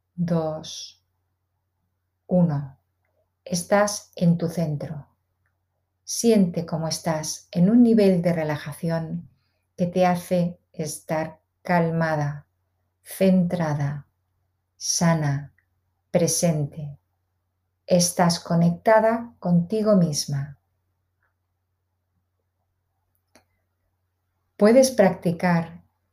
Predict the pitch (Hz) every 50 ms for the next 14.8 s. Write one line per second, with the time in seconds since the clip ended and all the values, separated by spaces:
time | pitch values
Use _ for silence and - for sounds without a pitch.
0 | _ _ _ _ _ _ _ _ - 196 196 196 - - 190 170 160 151 147 -
1 | 156 143 143 - - 208 190 190 - 180 165 156 151 - - - - 170 170 170
2 | - 190 175 175 170 - - - - 202 202 202 196 180 170 175 - 175 165 160
3 | 160 151 - - 151 135 - - - - _ _ _ _ _ _ _ _ _ _
4 | _ _ _ _ _ - 196 190 175 175 185 175 - 240 240 233 226 233 - -
5 | 185 175 175 160 156 - - - 175 170 175 170 165 165 - - _ - - -
6 | 160 151 156 151 139 - 208 220 233 226 214 196 180 170 165 - 175 160 156 170
7 | 175 - _ _ _ _ _ _ _ _ 185 180 185 - - 185 175 175 175 175
8 | - - 220 233 233 233 226 202 185 196 233 247 247 226 196 175 170 - - 170
9 | 165 156 151 151 - - - _ _ - 147 147 143 139 - 180 180 175 175 170
10 | - 160 151 156 - - - _ _ _ _ _ _ _ _ _ _ - 185 185
11 | 185 185 185 175 190 185 185 - 247 240 240 233 - - 170 170 - 185 175 175
12 | - 233 262 254 - - 185 175 - - 220 214 - - 190 175 - - 170 160
13 | 175 - _ - 226 233 226 233 - - 185 170 170 170 175 175 175 190 196 190
14 | 185 170 165 156 - - 151 - - 147 143 139 139 143 -